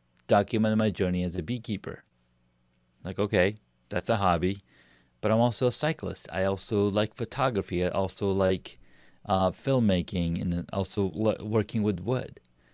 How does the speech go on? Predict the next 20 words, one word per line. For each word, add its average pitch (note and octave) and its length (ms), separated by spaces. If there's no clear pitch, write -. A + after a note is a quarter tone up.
right? G2 220
So, F#2 360
so - 300
many D3 180
different A2 500
hobbies. G2+ 800
Like, G#2 180
okay, G2+ 300
this - 240
is G2 80
interesting. F2 500
So G#2 180
I G2 240
recorded C#3 400
the C#3+ 80
first A2 320
episode G2+ 540
in A2+ 180
my A#2 160
car F2 560